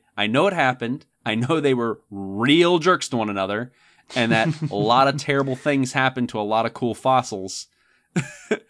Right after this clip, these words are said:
Speaker 2: Yeah, it's one of those tales that is legendary.
Speaker 1: Yeah, it
Speaker 2: And
Speaker 1: really
Speaker 2: people
Speaker 1: is.
Speaker 2: have heard about it, but a lot of the details end up getting muddled. There's a lot of
Speaker 1: Mm-hmm.
Speaker 2: apocryphal tales.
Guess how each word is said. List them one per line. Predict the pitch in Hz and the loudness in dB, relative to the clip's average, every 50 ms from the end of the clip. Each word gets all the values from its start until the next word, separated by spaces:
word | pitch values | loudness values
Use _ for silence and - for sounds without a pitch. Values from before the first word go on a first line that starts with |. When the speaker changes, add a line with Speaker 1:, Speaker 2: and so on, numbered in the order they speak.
| _ _ _ _ _ _ _ _ _ _ | _ _ _ _ _ _ _ _ _ _
Speaker 2:
Yeah, | 123 113 127 156 170 160 | -12 -8 -4 -2 0 0
it's | 147 139 147 | -2 -2 -4
one | - 214 277 320 | -4 -6 -4 -4
of | 320 | -4
those | 294 226 202 190 170 139 - - | -4 -4 -4 -4 -4 -6 -10 -14
tales | - - 170 175 165 151 139 131 123 110 107 | -10 -6 -4 -2 -2 0 -2 -2 -4 -6 -8
that | - 123 113 | -8 -8 -6
is | 113 110 107 98 - - - _ _ _ _ | -6 -6 -8 -10 -12 -18 -20 _ _ _ _
legendary. | - 120 123 139 170 175 139 143 135 113 104 101 98 87 80 78 78 80 80 - | -14 -6 0 2 2 4 4 2 -2 -2 -4 -6 -8 -10 -12 -14 -18 -18 -12 0
Speaker 1:
Yeah, | 170 214 208 - - | 2 2 2 4 2
it | 151 - | 0 0
Speaker 2:
And | - - | 0 -2
Speaker 1:
really | 156 180 180 185 196 | -4 -2 0 0 0
Speaker 2:
people | - - - 147 127 | 0 0 -2 -4 -4
Speaker 1:
is. | 117 107 | -4 -6
Speaker 2:
have | - - | -2 0
heard | 226 240 226 160 | 0 2 2 0
about | 110 113 107 101 101 98 | -2 -2 -4 -6 -6 -8
it, | 101 98 - - _ _ _ _ _ _ _ _ | -10 -14 -16 -18 _ _ _ _ _ _ _ _
but | - 135 123 | -4 -2 -2
a | 117 | -2
lot | 113 123 151 208 262 | 0 0 2 2 0
of | 302 277 | 0 -2
the | 247 214 | -4 -6
details | 165 - 214 226 214 - 190 160 143 131 120 127 | -6 -6 -8 -8 -6 -4 -2 -2 -2 -2 -2 -4
end | 123 123 | -4 -6
up | 120 117 - | -6 -6 -6
getting | 131 120 117 117 113 110 | -8 -8 -6 -8 -8 -4
muddled. | 117 123 123 117 95 90 87 92 | -4 -2 -2 -2 -4 -6 -6 -4
There's | 131 147 135 | -4 -2 0
a | 170 | 4
lot | 185 190 190 | 4 6 6
of | 180 - | 4 2
Speaker 1:
Mm-hmm. | 131 | 0
Speaker 2:
apocryphal | 127 - - 151 143 143 151 139 - 143 127 | -4 0 2 2 2 2 -2 -6 -4 -6 -6
tales. | - - 131 123 123 117 113 113 110 107 107 104 - - - - | -6 -6 -6 -4 -4 -4 -4 -4 -6 -8 -8 -10 -12 -12 -14 -16